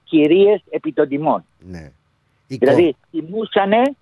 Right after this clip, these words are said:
Speaker 1: τον άτομο που και τον περιποιόντουσαν.
Speaker 2: Επί-, α, η κυρία επί των τιμών, μάλιστα. Αλλά εκείνη έκανε όλη τη, το, τη
Speaker 1: Όχι,
Speaker 2: χαμαλοδουλειά
Speaker 1: όχι.
Speaker 2: που λέμε.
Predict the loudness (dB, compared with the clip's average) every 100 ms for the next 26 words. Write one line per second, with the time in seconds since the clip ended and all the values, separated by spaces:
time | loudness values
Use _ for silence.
0 | _ _ _ 0 2 2 0 -6 -4 -2
1 | 0 -2 -2 -4 0 0 0 -2 0 -2
2 | 0 0 0 2 2 2 -4 -2 -4 -2
3 | -2 -2 -4 -6 -10 -6 -4 -4 -6 -12
4 | -12 -12 -12 -12 -10 -10 -14 _ _ -20
5 | -20 -20 _ _ _ -8 -4 -4 -4 -6
6 | 0 0 0 -2 0 0 -2 -2 0 0
7 | -2 -2 0 -2 -2 -2 -4 -6 -8 _
8 | _ -4 0 2 4 4 2 0 0 -2
9 | -2 -6 -8 -10